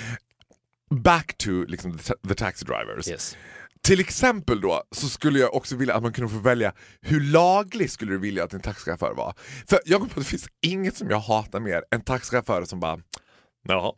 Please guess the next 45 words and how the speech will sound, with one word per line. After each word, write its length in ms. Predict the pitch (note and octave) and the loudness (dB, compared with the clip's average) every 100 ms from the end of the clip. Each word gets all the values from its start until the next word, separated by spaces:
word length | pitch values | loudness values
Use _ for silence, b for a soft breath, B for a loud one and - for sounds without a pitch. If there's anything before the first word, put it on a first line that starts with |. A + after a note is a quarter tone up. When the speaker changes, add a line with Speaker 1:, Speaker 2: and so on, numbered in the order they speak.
| _ _ - | _ _ -20
Speaker 1:
här 320 | - A2 C#3+ | 0 4 4
finns 300 | E3+ F3+ D#3+ | 0 -6 -4
en 100 | E3 | -2
fartgräns. 560 | D#3 G2 - D#3 F#2+ - - | 0 -2 0 -2 -2 -10 -18
Den 340 | - G2+ - | -4 0 0
fartgränsen 480 | D2+ A2+ - A#2+ G#2+ | 2 0 2 -2 -2
ska 120 | - | -2
jag 60 | F2 | -2
hålla. 240 | E2 F2 G#2 B B B B | 0 -2 -4 B B B B
Jag 160 | - E3+ | 2 2
kommer 140 | F#3+ | 2
inte 120 | C3+ | -2
köra 200 | - G2 | 0 0
fortare 260 | F#2+ F#2+ G#2+ | 0 -4 -4
än 60 | F2+ | -4
nittio 160 | F2+ | -4
kilometer 320 | - E2+ D#2+ D#2 | -4 -4 -4 -6
i 40 | |
timmen." 280 | F2 D#2 A2 - _ | -6 -6 -6 -12 _
Man 200 | B2+ G#3 | 4 4
vill 120 | G#3+ | 4
ju 80 | A3 | 2
inte 160 | G3 G3 | 4 6
hamna 300 | F#3+ F3+ F#3 | 6 4 2
i 40 | |
bråk 260 | E3 G3 - | 4 2 2
med 100 | B2 | 2
farbror 260 | B2 A2 G2+ | 4 4 2
Blå. 300 | B2 F#2 - _ B B B B B - - | 2 0 -4 _ B B B B B -20 0
Alltså, 200 | C#3+ C3 | 0 2
du 60 | D#3 | 0
vet, 100 | D#3 | 2
jag 100 | - | 2
åkte 260 | F3 - | 2 -2
med 100 | F3+ | -6
en 60 | C#3 | -6
taxichaufför 380 | B2 C3+ A#2 G2 | -6 -4 0 0
som 300 | - B2+ A#2 | 0 -4 -2
blåste 540 | C3 C#3 C#3 - C3+ | 0 2 2 0 -6
på 320 | - D#3+ D#3 | -4 0 2
i 40 | G#2 | 2
hundrafyrtio 540 | A2+ G2+ G#2 C3+ - | -2 -2 -2 -4 -4
kilometer 420 | G#2+ G2+ G2+ G2 | -4 -2 0 0
i 40 | F2+ | -2
timmen. 320 | A#2 A#2 F2+ | -4 -2 -2